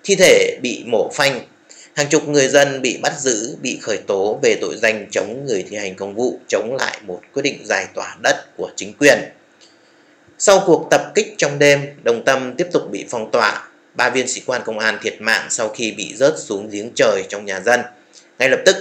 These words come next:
được Chủ tịch nước truy tặng huân chương, lực lượng công an phát động phong trào học tập gương hy sinh của ba chiến sĩ rơi xuống giếng. Đối với rất nhiều người, rất khó tin được biến cố thảm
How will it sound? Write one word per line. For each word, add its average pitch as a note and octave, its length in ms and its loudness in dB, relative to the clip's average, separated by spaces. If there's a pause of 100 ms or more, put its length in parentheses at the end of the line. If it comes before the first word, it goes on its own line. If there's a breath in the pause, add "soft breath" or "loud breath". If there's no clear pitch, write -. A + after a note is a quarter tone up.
được A#2 180 -2
Chủ F#2 220 -8
tịch G2+ 180 -10
nước D#3 340 2
truy A2 280 -6
tặng F2 280 -2
huân A2+ 220 -6
chương, C3 240 4 (260)
lực G#2+ 120 -4
lượng A#2 220 0
công A2+ 140 -4
an G#2+ 280 0
phát C#3+ 200 -8
động F#2+ 240 -6
phong G#2 260 -8
trào G2 200 -2
học G2 260 -10
tập G#2 100 0 (160)
gương A#2 220 -4
hy A2+ 120 -8
sinh A2 320 -4 (100)
của G2 140 -4
ba G2+ 360 -2
chiến A2 160 -10
sĩ G2+ 300 -6 (120)
rơi A2+ 220 2
xuống A2+ 240 -6
giếng. G#2 200 -2 (1700 loud breath)
Đối D#3 180 -6
với G3 120 -2
rất G#3+ 200 -6
nhiều F#3+ 160 -4
người, A#2+ 460 -2
rất G3 180 -6
khó C3 300 -4
tin C3+ 280 -2
được G#2 300 -2
biến G#2+ 300 -10
cố G#2 300 -2
thảm G2+ 160 -4